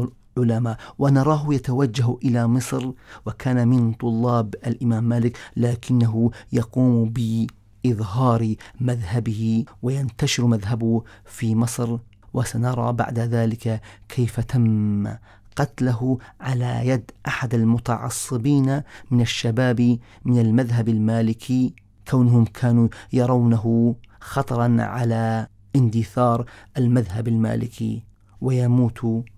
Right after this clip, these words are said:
بهذه الضربة التي وقع على رأسه. سنرى الآن بجانب التسلط السياسي للحكم ظهر التعصب المذهبي، ووقع الناس بين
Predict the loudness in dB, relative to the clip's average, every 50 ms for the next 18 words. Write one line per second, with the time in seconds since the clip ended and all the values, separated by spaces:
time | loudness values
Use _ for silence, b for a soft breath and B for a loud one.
0 | -20 -12 -6 -4 -4 -2 0 0 0 0 0 0 -2 -4 -4 -6 -6 -4 -6 -6
1 | -8 -8 B B B B -6 -6 -4 -4 -4 -4 -4 -4 -4 -6 b b b b
2 | -8 -8 -8 -6 -6 -4 -4 -4 -4 -6 -8 -8 -6 -6 -6 -6 -8 -10 -10 -10
3 | -10 -10 -10 -12 -14 -16 -18 -20 _ _ b b b b -10 -6 -4 -2 0 0
4 | 0 -2 -4 -6 -12 -20 -16 -8 -4 -4 -4 -4 -4 -4 -4 -2 -2 -4 -6 -8
5 | -12 -16 -16 -12 -6 -4 -4 -4 0 0 2 2 2 2 0 -2 -8 -14 _ -12
6 | -10 -8 -8 -8 -8 -8 -8 -8 -8 -8 -6 -4 -2 -2 -2 -2 -2 -4 -4 -4
7 | -4 -4 -4 -4 -6 -6 -8 -8 -10 -6 -2 0 0 0 0 B B B B B
8 | B B -10 -4 -4 -2 -2 -2 -4 -6 -6 -10 -8 -6 -6 -6 -4 -6 -8 -8
9 | -8 -8 -6 -6 -4 -2 -2 0 0 0 0 -2 -2 -4 -8 -8 -8 -6 -4 -4
10 | -4 -6 -8 -14 _ _ -6 -4 -2 -2 -2 -2 -4 -6 -6 -4 -4 -2 -2 -2
11 | -2 -2 -2 -4 -4 -6 -6 -6 -4 -4 -4 -2 -2 -2 -4 -4 -6 -6 -8 -10